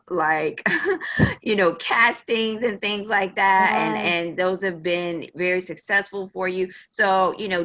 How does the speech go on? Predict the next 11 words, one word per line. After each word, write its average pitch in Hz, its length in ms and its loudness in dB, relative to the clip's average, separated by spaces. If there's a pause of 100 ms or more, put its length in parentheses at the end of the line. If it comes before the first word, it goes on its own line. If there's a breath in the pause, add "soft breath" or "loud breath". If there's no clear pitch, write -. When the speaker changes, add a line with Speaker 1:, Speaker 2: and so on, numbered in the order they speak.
Speaker 1:
don't 330 240 -2
give 254 200 -4
up 226 280 2
during 180 260 -2
covid. 165 400 -4
Like, 151 240 0
I 180 140 0
feel 240 240 -6
like 190 340 -2 (120)
right 185 280 2
now, 202 340 2